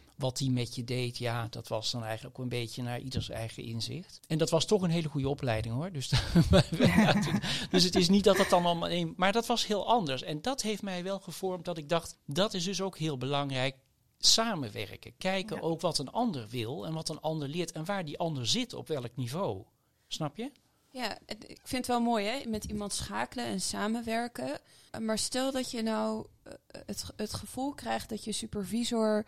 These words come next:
Speaker 3: ergens mee worstelt, niet lekker in zijn of haar vel zit. Heb je tips van, eh, hoe je dat, eh, bespreekbaar maakt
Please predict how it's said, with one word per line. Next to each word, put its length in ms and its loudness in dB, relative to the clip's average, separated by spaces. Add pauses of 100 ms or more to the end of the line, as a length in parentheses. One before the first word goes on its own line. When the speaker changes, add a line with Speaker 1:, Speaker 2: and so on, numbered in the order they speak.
Speaker 3:
ergens 320 -2
mee 220 2
worstelt, 520 -2
niet 160 -2
lekker 520 0
in 140 -2
zijn 240 0
of 100 -6
haar 200 -2
vel 280 0
zit. 420 -6 (480)
Heb 240 -8
je 160 -2
tips 280 -2
van, 480 0
eh, 120 -12
hoe 360 2
je 140 4
dat, 220 -4
eh, 100 -10 (360)
bespreekbaar 600 -4
maakt 480 -4